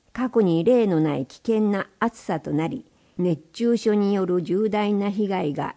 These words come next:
生じる恐れがある場合に発表されるアラートです。府内のすべての暑さ指数情報提供地点で、翌日の最高暑さ指数ダブリュー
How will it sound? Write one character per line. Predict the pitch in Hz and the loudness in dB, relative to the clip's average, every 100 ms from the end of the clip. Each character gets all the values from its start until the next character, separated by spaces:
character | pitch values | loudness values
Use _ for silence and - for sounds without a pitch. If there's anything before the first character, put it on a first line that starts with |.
| - | -16
生 | - 202 233 | -4 0 0
じ | 220 208 | 0 -2
る | 156 | -2
恐 | - 156 226 | -2 -4 -2
れ | 220 | -2
が | 196 - - | -4 -6 -4
あ | 202 | -2
る | 180 | -2
場 | 147 147 | -4 -4
合 | 143 | -4
に | 139 143 143 - _ _ | -2 -2 -4 -10 _ _
発 | - 156 - 220 | -8 -8 -2 0
表 | 220 | 0
さ | 247 202 | -2 -2
れ | 208 | 0
る | 190 - - | -2 -4 -12
ア | 165 180 | -4 0
ラ | 202 | 0
ー | 180 | 0
ト | 147 | -4
で | 131 | -6
す。 | - - _ _ _ _ | -10 -18 _ _ _ _
府 | 233 | 0
内 | 240 214 180 | 0 2 0
の | 147 - | -2 -4
す | - | -4
べ | 190 165 | -4 -4
て | - | -2
の | 135 139 - _ _ | -2 -4 -10 _ _
暑 | 170 165 | -8 -8
さ | - 226 | -6 -4
指 | 214 - 233 | -4 -6 -8
数 | - 180 147 135 | -6 -2 -2 -2
情 | 170 196 208 | -2 -2 -2
報 | 214 202 | -2 -4
提 | 196 202 196 | -4 -4 -4
供 | - 185 | -4 -4
地 | 196 - | -4 -6
点 | 175 151 147 | -4 -2 -4
で、 | 147 - _ _ _ _ _ _ _ - | -6 -10 _ _ _ _ _ _ _ -2
翌 | 175 240 233 | -2 0 -4
日 | 214 - | -4 -2
の | 220 254 | -2 -2
最 | 226 226 214 | -4 -4 -6
高 | - 214 - - | -2 -2 -2 -6
暑 | 190 - | -6 -6
さ | - 196 208 | -6 -4 -4
指 | 196 | -8
数 | - 165 151 - _ 170 | -6 -6 -6 -10 _ -8
ダ | 175 180 | -4 0
ブ | 240 | 2
リ | 233 | 2
ュ | |
ー | 220 | 0